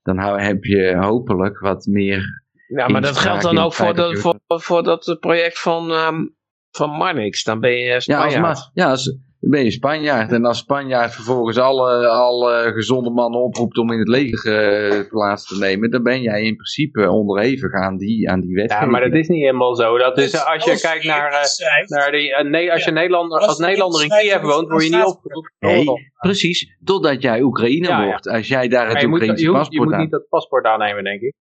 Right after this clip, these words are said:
Speaker 1: En als Nederlander zijnde is de wet binnen Nederland zo geregeld dat als jij dus een buitenlands paspoort accepteert, dan ben je je Nederlanderschap verloren.
Speaker 3: Hm.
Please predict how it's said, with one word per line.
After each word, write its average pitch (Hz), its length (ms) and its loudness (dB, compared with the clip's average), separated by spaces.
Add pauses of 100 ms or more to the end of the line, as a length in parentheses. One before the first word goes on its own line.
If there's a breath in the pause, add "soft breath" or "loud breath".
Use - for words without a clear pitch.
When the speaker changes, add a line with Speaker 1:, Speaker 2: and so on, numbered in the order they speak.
Speaker 1:
En 127 260 -4
als 127 220 -2
Nederlander 117 840 2
zijnde 95 560 -2
is 107 220 -2
de 104 100 2
wet 110 260 -2
binnen 107 280 0
Nederland 113 480 0
zo 104 200 0
geregeld 95 480 -2
dat 107 140 0
als 123 300 -2
jij 104 220 -2
dus 98 260 -2
een 95 240 2
buitenlands 101 500 -4
paspoort 117 560 -6
accepteert, - 960 -4 (300 soft breath)
dan 117 180 -2
ben 113 220 -2
je 107 60 -4
je 104 100 0
Nederlanderschap 104 760 0 (120)
verloren. 113 580 -2 (340)
Speaker 3:
Hm. 113 160 -8